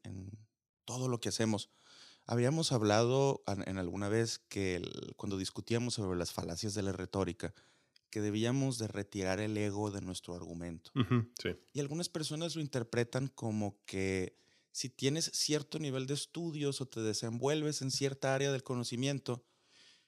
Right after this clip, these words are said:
Speaker 1: te muestres renuente a aceptar otras opiniones por considerarte superior. Eso
Speaker 2: Ujú.
Speaker 1: no es el retirar el ego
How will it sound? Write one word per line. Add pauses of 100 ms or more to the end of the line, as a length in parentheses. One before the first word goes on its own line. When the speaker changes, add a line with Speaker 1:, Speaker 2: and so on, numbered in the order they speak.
(240)
Speaker 1:
te
muestres
renuente
a
aceptar
otras
opiniones
por
considerarte
superior.
Eso
Speaker 2:
Ujú.
Speaker 1:
no
es (140)
el
retirar
el
ego